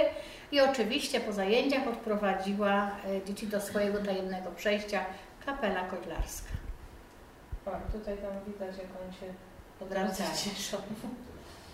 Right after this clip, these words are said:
Speaker 1: Tak właśnie, ym, to tak jest w małych dzieciach, że one są tak spontaniczne, tak? A poznając te słowa takie typowe dla gwary regionalnej naszej okolicy, tak się potrafią tym doskonale bawić, tak?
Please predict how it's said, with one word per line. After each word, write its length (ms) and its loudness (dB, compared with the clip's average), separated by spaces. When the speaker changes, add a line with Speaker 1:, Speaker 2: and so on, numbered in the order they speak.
Speaker 1:
Tak 140 -2
właśnie, 540 2
ym, 500 2
to 60 10
tak 220 4
jest 160 2
w 60 2
małych 280 6
dzieciach, 280 2
że 80 2
one 140 4
są 160 10
tak 220 0
spontaniczne, 800 2
tak? 220 4
A 60 4
poznając 460 0
te 160 4
słowa 540 4
takie 260 -2
typowe 400 2
dla 140 2
gwary 360 4
regionalnej 600 2
naszej 320 2
okolicy, 720 0
tak 140 4
się 100 2
potrafią 440 2
tym 160 2
doskonale 580 2
bawić, 500 2
tak? 340 4